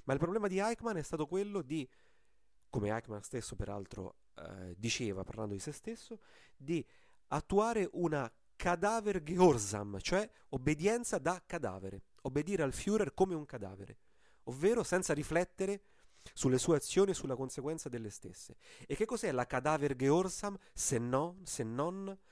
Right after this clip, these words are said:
la mancanza di immaginazione che circa venti anni prima già Camus attribuisce a Pouchot? Quindi è estremamente interessante notare questa similitudine. Dicevo, tornando al discorso centrale di,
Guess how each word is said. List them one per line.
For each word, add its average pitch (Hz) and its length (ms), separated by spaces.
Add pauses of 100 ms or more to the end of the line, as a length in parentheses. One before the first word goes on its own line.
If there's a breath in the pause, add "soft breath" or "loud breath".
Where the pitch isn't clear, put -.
(180 soft breath)
la 117 100
mancanza 139 560
di 170 80
immaginazione 165 920 (1000 loud breath)
che 175 260 (220 soft breath)
circa 180 400
venti 190 420
anni 117 220
prima 98 360 (160)
già 143 320 (100)
Camus 127 380 (340 soft breath)
attribuisce 127 840
a 127 120
Pouchot? - 420 (680 loud breath)
Quindi 156 220
è 123 40
estremamente 170 500 (160)
interessante 131 840 (200 soft breath)
notare 117 680 (220 soft breath)
questa 117 260
similitudine. 101 680 (1040 loud breath)
Dicevo, 214 560
tornando 156 460
al 135 80
discorso 139 400
centrale 127 500
di, 113 240